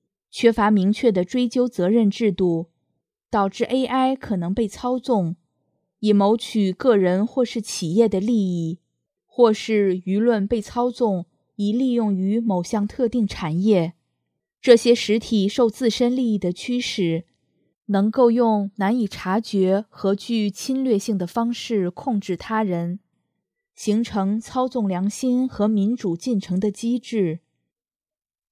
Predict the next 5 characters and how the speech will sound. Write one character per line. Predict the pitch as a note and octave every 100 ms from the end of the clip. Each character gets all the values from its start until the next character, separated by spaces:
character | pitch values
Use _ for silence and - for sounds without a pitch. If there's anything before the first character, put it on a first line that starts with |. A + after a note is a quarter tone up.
| _ _
五 | G#3
十 | G3 G#3+
四、 | - B3 G#3 F3+ _ _ _ _ _ _ _ _ _ _ _ _
此 | - - F#3
外 | G#3+ G3+ F3+